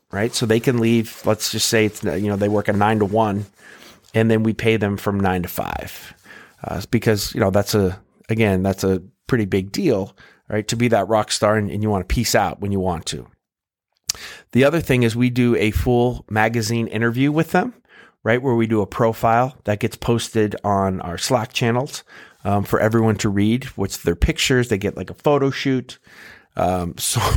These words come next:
it's, it's turned into, it's kind of a, kind of a bigger deal. Um, you know, that's a, kind of a nice piece of it too, is to kinda really get to know some of these people. And, and as we've grown, you know, not everybody knows everybody. And the other thing is everybody, a lot of people work from home,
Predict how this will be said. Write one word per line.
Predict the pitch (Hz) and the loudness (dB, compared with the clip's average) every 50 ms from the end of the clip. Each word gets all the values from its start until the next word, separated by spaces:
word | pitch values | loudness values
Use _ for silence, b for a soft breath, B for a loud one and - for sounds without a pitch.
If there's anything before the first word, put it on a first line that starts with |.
| 202 214 | 2 2
it's, | 165 165 - - | 2 -2 -4 -6
it's | 170 - - 135 - - - - | -6 -2 -2 -2 -2 -2 -8 -10
turned | - - 165 156 151 | -2 0 0 2 2
into, | 147 143 135 - 131 127 | 2 0 2 2 2 2
it's | 110 - - _ - | 0 -2 -6 _ -12
kind | - - 123 123 | -4 0 0 0
of | 123 117 | 2 2
a, | 113 104 101 98 104 - B B B B B B B B B B _ _ | 2 2 2 0 -4 -10 B B B B B B B B B B _ _
kind | - 147 147 | 0 0 2
of | 131 | 2
a | 123 | 0
bigger | 117 110 120 123 113 117 113 | 0 0 0 0 2 2 0
deal. | 110 117 120 120 107 90 82 - - _ - - | 2 2 2 2 2 0 -2 -8 -12 _ -14 -6
Um, | 101 101 98 98 101 98 98 98 101 98 - - | -4 -2 0 0 0 -2 -2 -4 -6 -10 -12 -10
you | 113 117 | -6 -4
know, | 110 104 | -4 -2
that's | 98 120 120 131 - - | 0 2 0 0 0 -4
a, | 127 | -8
kind | - - 123 113 | -4 -2 0 0
of | 113 107 | 2 2
a | 110 | 2
nice | 107 107 107 110 - - | 2 2 0 0 -2 -4
piece | - - - 117 107 - - | -8 -2 -2 -2 0 2 0
of | 92 95 | 0 0
it | 98 - - | 0 -4 -4
too, | - - 135 120 107 101 | -2 0 0 2 2 0
is | 98 95 - | -2 -4 -6
to | - - 113 | -6 -6 -6
kinda | - 120 110 107 107 | -2 -2 0 2 2
really | 107 104 101 98 | 2 2 2 2
get | 104 113 - - | 0 -2 -2 0
to | - 101 | -4 -2
know | 98 101 110 113 117 | 2 4 4 4 4
some | - - 117 101 98 | 2 0 -2 0 0
of | 92 87 | 0 -2
these | 90 90 - | -2 -4 -6
people. | - - 98 95 - 95 101 117 B B B B B B B B B B B | -6 -8 -8 -6 -4 -6 -6 -6 B B B B B B B B B B B
And, | - 175 160 147 - | -2 -2 -2 0 0
and | - 147 143 | 0 2 4
as | 139 143 135 127 | 4 2 2 2
we've | 131 131 123 110 | 2 0 0 2
grown, | 101 107 110 127 156 - - 110 131 156 175 - _ - | 0 0 2 2 2 2 0 -2 -2 -4 -6 -10 _ -12
you | - 107 | -8 -8
know, | 110 104 90 - | -8 -8 -10 -10
not | - 120 123 135 151 | -6 -2 0 2 2
everybody | 151 147 160 147 151 156 151 | 2 2 2 2 2 2 4
knows | 135 127 139 196 208 | 4 4 2 4 2
everybody. | 156 98 98 92 67 67 57 50 50 - 110 | 0 0 -2 -4 -6 -8 -10 -10 -12 -10 -6
And | 104 104 113 | -4 -4 -4
the | 110 95 117 117 | 0 2 2 2
other | 135 143 156 | 4 2 0
thing | 151 - 117 127 | -2 -2 -2 -2
is | 127 123 - - - | -2 -4 -6 -6 -6
everybody, | 113 117 143 147 143 135 151 | -4 -4 -4 -6 -4 -4 -4
a | 135 | -4
lot | 123 120 127 139 | -4 -4 -4 -4
of | 143 | -2
people | - - - 143 139 | -2 -2 0 0 -2
work | 127 104 - 139 139 | 0 0 -2 -2 0
from | - - 156 120 | -2 -2 -2 -2
home, | 107 110 - 359 - - - | -2 -2 -2 -2 -4 -4 -8